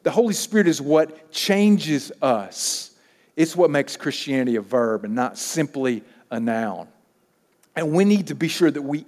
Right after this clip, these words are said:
act on the things that we should act on. And here's the truth. There are certain things you already know to act on. Like, you don't really need a lot of help. So, have you ever heard a Christian say this? "Let me pray about that. Let me pray about that."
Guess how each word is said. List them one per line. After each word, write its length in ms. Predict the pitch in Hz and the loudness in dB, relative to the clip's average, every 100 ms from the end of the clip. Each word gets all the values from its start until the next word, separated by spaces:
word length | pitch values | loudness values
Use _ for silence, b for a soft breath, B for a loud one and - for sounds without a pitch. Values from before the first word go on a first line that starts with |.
| - | -2
act 400 | 165 202 208 - | 0 2 0 -4
on 240 | 147 139 | -2 -2
the 80 | 131 | -4
things 560 | - 143 135 131 123 - B B | -6 -4 -2 -2 -6 -12 B B
that 100 | - | -6
we 140 | 127 | -4
should 240 | 135 - 123 | -4 -2 -2
act 440 | 127 131 131 - | 2 0 0 -6
on. 240 | 110 98 - B | -10 -10 -12 B
And 100 | 196 | 0
here's 240 | 180 302 - | 4 4 4
the 100 | 175 | -2
truth. 460 | - 180 147 - B B | -4 0 0 -2 B B
There 220 | 262 349 | 4 4
are 40 | 233 | 4
certain 420 | - 202 220 185 | 2 4 4 2
things 380 | 202 190 165 185 | 0 0 0 0
you 140 | 214 | 2
already 400 | 185 175 165 147 | 4 4 4 0
know 540 | 143 143 139 117 104 - _ | -4 0 2 2 -2 -10 _
to 120 | - | -4
act 340 | 131 127 - 135 | 0 0 0 -2
on. 240 | 117 117 | -2 0
Like, 220 | 127 127 | -2 0
you 80 | 202 | 2
don't 200 | 240 180 | 2 4
really 240 | 180 175 | 2 2
need 180 | 156 160 | 0 0
a 80 | 143 | 2
lot 220 | 127 120 | 2 2
of 60 | 117 | 0
help. 280 | 123 - B B B | -2 -4 B B B
So, 160 | - 262 | -6 -4
have 280 | - - 180 | -2 0 6
you 80 | 240 | 6
ever 140 | 220 | 6
heard 100 | 202 | 0
a 60 | 170 | -2
Christian 240 | 196 175 | -4 0
say 120 | 175 | 0
this? 200 | 165 156 | 2 0
"Let 80 | 170 | 0
me 80 | 170 | -2
pray 240 | - 156 | 4 4
about 260 | 131 117 - | 4 0 0
that. 480 | 113 113 - _ _ _ _ _ _ - | -2 -2 -6 _ _ _ _ _ _ 0
Let 80 | 196 | 2
me 80 | 196 | 4
pray 240 | 175 156 | 6 6
about 300 | 143 123 117 | 6 2 0
that." 420 | 117 113 113 _ | -2 -2 -6 _